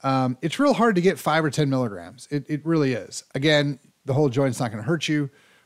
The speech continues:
but if you're a little bit too high to function and you're laughing all the time, you're not gonna get you through your day. So gummies can kind of do this. Not great, but if you find low dose gummies, five milligram, that type of thing, that's fantastic.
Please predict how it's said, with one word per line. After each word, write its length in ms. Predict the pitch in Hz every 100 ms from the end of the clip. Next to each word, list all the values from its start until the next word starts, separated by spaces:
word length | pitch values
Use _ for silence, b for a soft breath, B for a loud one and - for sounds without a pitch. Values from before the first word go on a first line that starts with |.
| b
but 420 | 135 147 139 127 _
if 160 | 139 143
you're 100 | 147
a 40 |
little 120 | 160
bit 160 | 147 127
too 160 | - 135
high 400 | 139 143 135 120
to 140 | -
function 560 | - 196 - 170 156 131
and 80 | 131
you're 100 | 123
laughing 340 | 147 151 156
all 80 | 139
the 100 | 131
time, 640 | 139 127 123 120 117 113 -
you're 240 | 131 135
not 160 | 139 135
gonna 100 | 127
get 140 | 113 -
you 60 |
through 140 | - 123
your 80 | 104
day. 220 | 95 - 117 110 107
So 540 | - - 160 143 139 - _ _ 127
gummies 420 | 147 175 214 208
can 280 | - 190 185
kind 360 | - - 175 190
of 120 | 180
do 160 | 220
this. 400 | 214 226 226 - - 135
Not 320 | 160 170 131
great, 440 | 139 151 208 196 _
but 420 | 135 143 135 123 -
if 160 | 120
you 80 | 139
find 500 | - 151 156 156 147 - 131
low 260 | 131 151
dose 320 | 147 147 135
gummies, 480 | - 131 131 180 180
five 240 | - 120 131
milligram, 340 | 135 131 131
that 100 | 131
type 100 | 135
of 60 | 131
thing, 200 | 151 165 -
that's 200 | 180 -
fantastic. 560 | 147 127 120 - 170